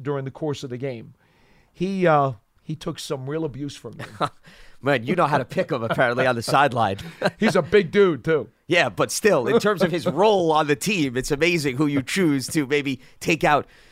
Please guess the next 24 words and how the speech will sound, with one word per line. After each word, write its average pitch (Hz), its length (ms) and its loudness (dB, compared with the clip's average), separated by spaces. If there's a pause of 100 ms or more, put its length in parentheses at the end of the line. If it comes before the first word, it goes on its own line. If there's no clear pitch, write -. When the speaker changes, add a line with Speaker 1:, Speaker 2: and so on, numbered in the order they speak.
(140)
Speaker 2:
some 170 160 0
emotional 143 480 0
stress. 123 480 -2 (260)
One 180 220 2
other 214 200 4
thing 180 420 -2
I 143 60 2
wanna 147 240 2
bring 139 240 -2
up, 135 180 0
'cause 123 160 -4
I 127 60 0
think 123 160 -8
we 131 240 -6
really 131 320 -2
hit 131 160 -4
on 120 200 0
all 127 220 -2
of 110 100 -6
the 107 80 -6
defensive 113 920 -8
key 131 160 -10
components, 113 800 -4
is 120 500 -6